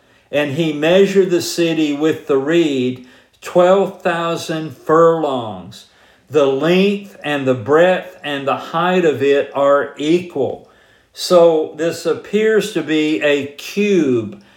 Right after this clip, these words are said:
a city that's a square, and w-, within it is, is the city, and the glory of God radiates out of the city. Now, I'm not good at this stuff like furlongs, but I think I looked it up, and it's approximately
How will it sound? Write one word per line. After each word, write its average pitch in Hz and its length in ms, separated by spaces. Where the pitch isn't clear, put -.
a 139 140
city 180 500
that's 156 320
a 147 160
square, 143 960
and 143 580
w-, 156 200
within 160 460
it 180 180
is, 160 260
is 151 300
the 147 120
city, 190 460
and 143 140
the 135 80
glory 175 460
of 151 180
God 170 560
radiates 156 1080
out 170 420
of 156 320
the 143 120
city. 151 640
Now, 143 180
I'm 160 260
not 180 300
good 165 280
at 139 160
this 143 260
stuff 160 340
like 143 280
furlongs, 160 760
but 127 180
I 120 120
think 196 420
I 151 60
looked 156 340
it 151 100
up, 160 360
and 139 100
it's 131 160
approximately 131 1600